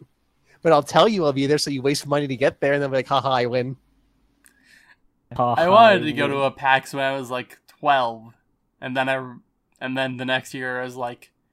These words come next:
Speaker 3: "You know what? This is not worth it." <laughs>
Speaker 1: I could just stay home, and that'd be more worth it.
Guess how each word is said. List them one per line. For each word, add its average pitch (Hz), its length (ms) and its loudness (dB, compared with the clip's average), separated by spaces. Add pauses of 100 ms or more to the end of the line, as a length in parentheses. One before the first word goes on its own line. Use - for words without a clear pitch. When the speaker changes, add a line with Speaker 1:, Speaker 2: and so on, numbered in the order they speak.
(140)
Speaker 3:
"You 135 120 -10
know 143 160 0
what? 156 300 4 (260)
This 131 160 -14
is 123 80 -12
not 123 240 -2
worth 123 240 -10
it." - 460 -18 (640)
<laughs> - 680 -20
Speaker 1:
I 131 120 -4
could 143 160 -6
just 123 180 -8
stay 117 240 -10
home, 117 360 -10 (680)
and 117 100 -16
that'd 123 180 -6
be 113 80 -10
more 107 200 -12
worth 127 240 -12
it. 107 200 -20